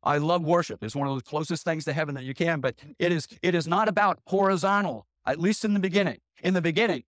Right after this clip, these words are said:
it's about vertical, and that the Father of heaven and his son Jesus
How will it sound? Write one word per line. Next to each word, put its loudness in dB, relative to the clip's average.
it's 0
about 0
vertical, 0
and 0
that -2
the -4
Father 2
of -2
heaven -2
and 2
his 2
son 0
Jesus 0